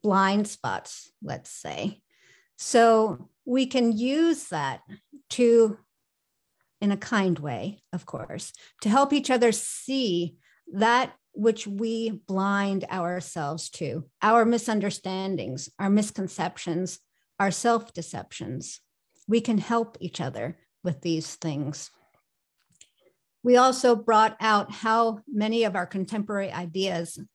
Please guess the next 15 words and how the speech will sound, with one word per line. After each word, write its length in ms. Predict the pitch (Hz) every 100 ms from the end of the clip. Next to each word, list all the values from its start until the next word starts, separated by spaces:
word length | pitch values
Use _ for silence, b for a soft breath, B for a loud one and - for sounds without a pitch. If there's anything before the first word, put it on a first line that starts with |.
| _ _ -
about 360 | 185 190 -
witches, 520 | 175 190 - 160 - - -
as 240 | 190 185
displayed 580 | - - - 196 180 180
especially 500 | - - 175 - 180
this 260 | 170 185 -
time 320 | - 185 175
of 120 | 165
year, 380 | 233 277 226 226 _ _ _ -
in 100 | 196
the 80 | 185
U 240 | 185 185
S 240 | 180 196 -
at 140 | -
least, 320 | 202 208 -